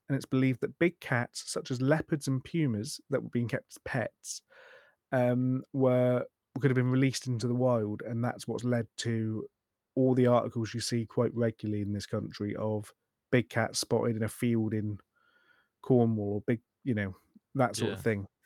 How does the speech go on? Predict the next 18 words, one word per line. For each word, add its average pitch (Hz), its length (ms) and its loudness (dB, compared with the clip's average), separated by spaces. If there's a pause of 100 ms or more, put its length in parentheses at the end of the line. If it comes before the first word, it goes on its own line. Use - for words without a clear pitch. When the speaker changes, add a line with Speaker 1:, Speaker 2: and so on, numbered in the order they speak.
(640)
Speaker 1:
Uh, 127 320 6
that 143 260 4
also 143 300 4
then 131 240 4
leads 127 240 2
on 123 160 2
to 120 60 -10
things 127 280 -2
like 123 180 -4
Bodmin 123 360 0
Moor, 147 460 4
where 120 120 -2
you 117 100 0
have 113 120 0
the 110 60 -6
Beast 110 300 -4
of - 100 -20
Bodmin, 135 600 0